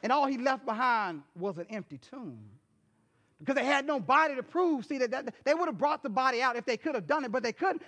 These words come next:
because he had already been raised. And he said, "Look, you thought you were running the show, but hey, oh, wait a minute, God's running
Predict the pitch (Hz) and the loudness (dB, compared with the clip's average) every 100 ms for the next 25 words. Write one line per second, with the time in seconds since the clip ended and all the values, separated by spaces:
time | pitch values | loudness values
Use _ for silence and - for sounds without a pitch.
0 | - 233 254 233 285 226 196 196 196 180 | -8 -4 -2 -2 -2 0 0 0 -2 -6
1 | 156 165 147 180 294 277 180 123 107 104 | -6 -6 -6 -4 -2 -2 -4 -6 -14 -20
2 | _ _ _ _ _ _ _ 190 285 320 | _ _ _ _ _ _ _ -2 0 2
3 | 254 247 285 - - 160 370 370 339 330 | 0 0 0 -2 -8 2 2 4 2 2
4 | 339 330 262 302 294 269 311 269 220 285 | 0 -2 0 0 0 -2 0 0 0 -2
5 | - - 226 294 262 240 214 190 _ - | -2 -6 -2 0 0 -4 -8 -12 _ -10
6 | 135 185 156 131 117 143 135 113 110 | -2 0 0 -6 -10 -10 -10 -14 -18